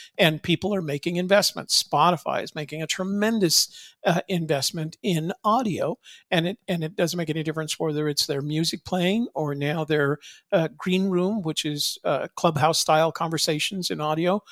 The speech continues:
or the investments they're making in managing podcasts. Spotify owns our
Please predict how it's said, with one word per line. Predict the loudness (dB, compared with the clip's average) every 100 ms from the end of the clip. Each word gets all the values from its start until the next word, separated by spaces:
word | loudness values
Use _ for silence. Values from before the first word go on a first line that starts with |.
| -20 -2
or | 6 6
the | 6 0
investments | 0 0 0 -4 -4
they're | -4
making | -4 -4 -6
in | -4
managing | -4 -6 -6 -8
podcasts. | -2 -2 -2 -4 -4 -4 -6 _
Spotify | 0 6 6 6 2 -2 0
owns | 0 0 0 -4 -8 _
our | 0 0